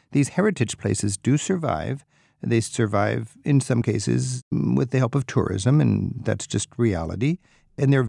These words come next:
they're surprisingly affordable, really. And knowing a little bit about the context and the history and the heritage of these places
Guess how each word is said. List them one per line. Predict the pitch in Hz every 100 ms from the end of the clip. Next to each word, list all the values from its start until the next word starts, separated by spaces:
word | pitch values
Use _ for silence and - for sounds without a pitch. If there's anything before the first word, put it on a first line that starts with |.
| -
they're | - 131
surprisingly | - 131 214 180 147 113
affordable, | - 143 104 - -
really. | - - 123 - _ _ 135
And | 127 120 -
knowing | 131 151 202 165
a |
little | 123 147
bit | 139 113
about | 113 -
the |
context | - 135 131 - 123 - -
and | 101
the |
history | 98 123 117
and | 104
the |
heritage | 110 123 107 -
of | 98
these | 98
places | - 95 - 104